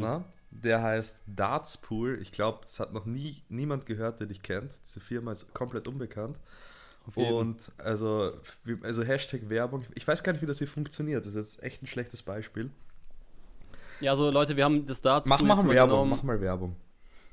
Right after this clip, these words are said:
Speaker 1: Soll ich mal Werbung machen?
Speaker 2: Mach mal
Speaker 1: Also,
Speaker 2: Werbung.
Speaker 1: wir haben Darts Pool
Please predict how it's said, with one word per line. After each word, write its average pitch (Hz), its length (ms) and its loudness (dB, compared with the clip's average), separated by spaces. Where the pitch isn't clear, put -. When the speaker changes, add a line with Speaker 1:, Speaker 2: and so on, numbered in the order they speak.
Speaker 1:
Soll 135 140 4
ich 139 60 -4
mal 131 100 -2
Werbung 123 220 0
machen? 107 140 2
Speaker 2:
Mach 131 120 4
mal 160 120 8
Speaker 1:
Also, 104 120 6
Speaker 2:
Werbung. 98 280 2
Speaker 1:
wir 113 140 -4
haben 120 160 2
Darts 123 320 0
Pool 135 340 0